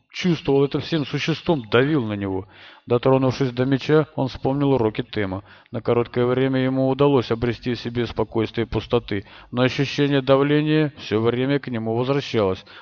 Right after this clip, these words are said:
ужимая пустоту до крохотной полости в глубине разума, и Ранду приходилось начинать все заново, опять прикасаясь к мечу Тема, опять пробуждая воспоминания.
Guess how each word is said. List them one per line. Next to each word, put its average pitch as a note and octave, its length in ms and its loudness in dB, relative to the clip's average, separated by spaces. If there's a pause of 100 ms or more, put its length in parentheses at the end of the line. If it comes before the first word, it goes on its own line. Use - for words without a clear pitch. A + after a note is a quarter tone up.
ужимая C3 460 0
пустоту C3+ 500 -4
до A#2+ 120 0
крохотной B2 600 -2
полости B2 540 -2
в A2 80 -10
глубине A2+ 400 -2
разума, A#2 480 0 (260)
и C#3 80 -4
Ранду D#3 320 2
приходилось C#3+ 760 2
начинать B2 480 -2
все B2+ 180 -4
заново, A#2+ 500 0 (240)
опять B2 360 0
прикасаясь A2+ 640 0
к - 80 -18
мечу A#2 300 -2
Тема, C3+ 420 0 (140)
опять A#2 340 -2
пробуждая A2 520 0
воспоминания. G#2+ 800 -6